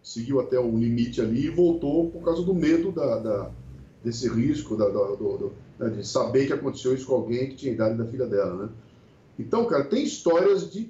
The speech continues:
todo tipo, cara, de gente que se arrebentou tentando subir, de gente que ficou mal, o cara que teve problema com, com, com, com a vista lá na subida, o outro que,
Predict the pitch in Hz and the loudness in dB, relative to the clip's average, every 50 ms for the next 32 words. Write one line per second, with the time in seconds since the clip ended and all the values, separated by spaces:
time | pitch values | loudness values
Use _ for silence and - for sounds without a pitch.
0 | - - _ - 156 170 175 - - 196 202 - - - - 135 139 135 - - | -12 -14 _ -2 0 0 0 -2 -4 -10 -12 -12 -14 -12 -10 -8 -8 -8 -10 -14
1 | - - 107 104 101 107 107 104 - 151 - - - - - - 147 131 123 120 | -16 -6 -6 -6 -6 -6 -8 -6 -6 -6 -6 -8 -12 -14 -12 -4 0 0 0 0
2 | 147 151 147 135 147 143 135 - - 131 127 135 143 139 127 110 107 120 113 113 | 0 -2 -2 0 0 0 0 0 2 2 4 4 6 4 4 4 2 -2 -4 -4
3 | - 117 117 110 - 117 101 92 107 117 120 113 110 110 104 98 110 127 127 123 | -4 -6 -6 -6 -6 -8 -8 -2 0 0 2 2 2 0 -2 -2 -2 -2 -2 -4
4 | - - - 120 113 107 - - - - - - - - - - 127 120 120 135 | -8 -10 -4 -2 -2 -2 -2 -8 -14 -20 -20 -20 -20 -20 -6 -6 -6 0 2 4
5 | 131 117 120 120 127 135 131 120 110 - - - - 131 131 131 127 - 127 120 | 4 6 4 4 4 4 4 4 4 2 0 2 2 2 2 2 2 -2 -8 -6
6 | - 131 131 127 - 123 120 110 120 127 127 120 117 110 117 117 113 113 - 117 | 0 0 0 0 0 -4 -4 0 0 0 0 0 -2 -4 -6 -6 -6 -6 -4 -4
7 | 113 110 107 107 - 113 117 110 107 107 123 127 117 - - 131 156 165 135 - | -2 -2 -4 -4 -4 0 0 0 0 0 0 0 0 0 0 0 0 0 0 -2
8 | - 117 113 113 117 117 113 110 - 110 98 117 131 135 127 117 113 101 - - | -2 -2 -2 0 0 0 -2 -2 -4 -2 0 2 4 4 4 4 4 2 2 0
9 | - - - - - - - - - - 113 131 143 151 151 143 131 - 139 143 | -2 -8 -16 -20 -20 -20 -20 -20 -6 0 2 4 4 4 2 0 -4 -4 -6 -6
10 | - | -8